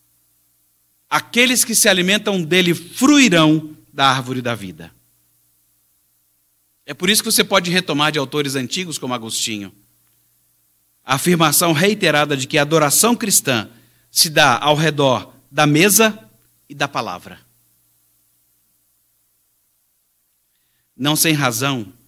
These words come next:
a palavra de Deus, ela é elogiada por sua doçura. Nós ouvimos casos dos profetas que comeram e era doce na boca. É, a palavra é sempre elogiada por sua doçura como a do mel, como no Salmo dezenove.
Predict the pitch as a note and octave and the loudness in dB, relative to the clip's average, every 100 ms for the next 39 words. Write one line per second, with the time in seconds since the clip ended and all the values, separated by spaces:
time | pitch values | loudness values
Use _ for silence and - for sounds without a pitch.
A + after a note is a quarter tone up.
0 | _ _ _ _ _ _ B2 D3+ D#3 F3+ | _ _ _ _ _ _ -6 -2 0 0
1 | F#3 D#3+ C#3 F3 E3+ E3 D#3+ - F#3 A3 | -4 -6 -6 -4 -2 0 0 -2 0 4
2 | A#3+ F#3+ F#3+ F3+ G3+ F#3 - E3+ - F#3 | 6 6 4 4 2 -2 -6 -2 -2 0
3 | E3+ D#3+ E3+ - G3+ A3+ F4 C#4 - _ | -2 0 2 4 2 0 -4 -8 -14 _
4 | _ _ - C3 C3+ B2+ C#3 B2+ - - | _ _ -14 -10 -8 -4 -4 -4 -8 -6
5 | B2+ B2 A#2 A#2+ A2 - A#2 - A#2 C3 | -6 -6 -10 -10 -10 -8 -12 -8 -8 -8
6 | G3 - - _ _ _ _ _ A#2 - | -12 -12 -14 _ _ _ _ _ -20 -14
7 | C#3 C3 D#3 D3+ C3+ A2+ A2 _ _ _ | -8 -6 -6 -6 -8 -10 -14 _ _ _
8 | - D3+ F#3+ - C3 A2 F2+ F#2+ - F3+ | -10 -8 -6 -8 -8 -10 -10 -14 -18 -20
9 | - _ _ _ _ _ _ _ C3 D3 | -20 _ _ _ _ _ _ _ 0 0
10 | C#3+ D#3 E3 F3+ F3 E3 G3 F#3+ F#3 E3+ | 2 2 4 4 2 0 0 0 0 0
11 | E3+ E3 D#3 D#3 F3+ E3+ D#3+ C#3+ - G#3+ | 0 -2 -4 -8 -6 -6 -6 -2 0 -2
12 | B3+ A#3 G3+ F3+ E3 D#3 B2+ A#2+ B2+ B2+ | -2 -4 -2 -2 -2 -2 -2 -2 -6 -12
13 | B2 - A#2 A2+ A2+ A2 G#2 F#2+ F#2 F2+ | -10 -8 -8 -10 -12 -10 -8 -8 -12 -14
14 | - | -20